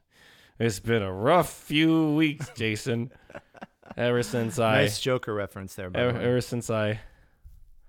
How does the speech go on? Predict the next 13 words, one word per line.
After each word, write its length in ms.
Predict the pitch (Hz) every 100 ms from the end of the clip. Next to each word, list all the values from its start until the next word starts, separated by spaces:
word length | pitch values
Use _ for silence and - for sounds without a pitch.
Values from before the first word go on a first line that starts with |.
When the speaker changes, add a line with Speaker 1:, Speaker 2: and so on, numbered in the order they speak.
| - - _ _ _ _ _
Speaker 1:
watched 300 | 120 120 -
that 180 | 123 110
House 680 | - - 117 135 123 120 120 120
of 60 |
the 60 | 117
Dragon 340 | 120 123 120
guy. 300 | 110 110 135 135 - -
Speaker 2:
Yeah, 200 | 110 101
yeah. 200 | 98 98 - - - _ _ _ _ _ _ _ - 131
Speaker 1:
Oh, 280 | 120 107
God. 380 | 87 110 104 104 - -
Uh, 340 | 117 123 123 120 - -
<laughs> 840 | 196 - 220 147 - 226 - -